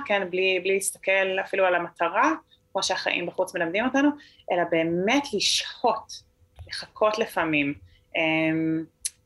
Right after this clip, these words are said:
להיות קרובה לעצמי, כן? להיות קרובה למשפחה שלי. ברגע שאני לוקחת ימי חופש בווסת, יש לי זמן לנוח, שזה, זה דברים שאולי החברה המערבית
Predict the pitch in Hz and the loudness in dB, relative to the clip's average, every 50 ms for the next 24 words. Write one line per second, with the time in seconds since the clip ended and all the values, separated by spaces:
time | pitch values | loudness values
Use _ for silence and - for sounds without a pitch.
0 | _ _ - 185 190 190 - - - 196 185 180 175 185 190 190 190 190 190 185 | _ _ 0 2 2 2 0 0 2 2 2 2 4 4 4 4 6 6 4 2
1 | 202 208 - - - 220 233 220 175 - - _ _ _ - 175 170 175 185 175 | 2 2 0 0 2 2 2 0 0 -2 -10 _ _ _ -2 0 0 2 2 2
2 | 175 175 - - 175 170 175 180 180 175 - - - - - - 202 208 - 208 | 0 0 -2 -2 0 2 2 2 2 0 -2 -4 -4 -2 0 0 0 2 2 0
3 | 165 156 151 160 160 165 185 - - 175 170 - 185 180 - - - 180 175 175 | 0 2 2 2 2 2 0 -2 -2 -2 -2 -2 -2 -4 -4 -4 -4 -2 -2 -2
4 | 170 - - 190 196 - - - - 170 160 165 160 - - 160 170 160 - 170 | -2 -2 0 -2 -2 -2 -2 -4 -4 -2 0 0 0 0 -2 -4 -4 -4 -4 -4
5 | 165 - 175 175 170 170 165 175 196 247 240 180 165 - - - 180 170 170 175 | -4 -2 0 0 2 2 0 2 2 4 4 4 2 0 -2 -6 -8 -4 -2 0
6 | 170 160 - - - 175 165 160 165 175 180 214 226 - - 196 185 190 202 220 | -2 -2 -2 -4 -4 -4 -4 -2 -2 -2 0 0 0 0 -2 0 2 4 4 4
7 | 226 220 - - 196 180 196 208 214 196 185 180 180 185 208 220 220 | 4 2 0 0 0 2 2 4 4 4 4 2 2 2 0 0 -2